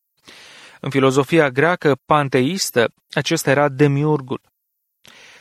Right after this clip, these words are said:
Pavel respinge această concepție în Coloseni, capitolul unu, începând cu versetul cincisprezece până la nouăsprezece și apoi versetul optsprezece din capitolul al doilea.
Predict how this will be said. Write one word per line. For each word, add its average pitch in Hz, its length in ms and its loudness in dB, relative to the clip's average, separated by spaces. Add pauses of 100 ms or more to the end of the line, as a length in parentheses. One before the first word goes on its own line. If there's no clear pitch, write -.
(100)
Pavel 175 460 4
respinge 156 600 0
această 123 360 -4
concepție 123 680 -4
în 123 200 -12
Coloseni, 135 640 -2
capitolul 120 580 -6
unu, 139 320 -4 (600)
începând - 380 -8
cu 135 80 -6
versetul 127 460 0
cincisprezece 120 680 -4
până 131 240 -4
la 120 120 0
nouăsprezece 117 800 -2
și - 140 -8
apoi 139 420 0 (180)
versetul 143 560 -2
optsprezece 131 640 -2
din 120 120 -6
capitolul 120 500 -6
al 135 160 2
doilea. 143 320 0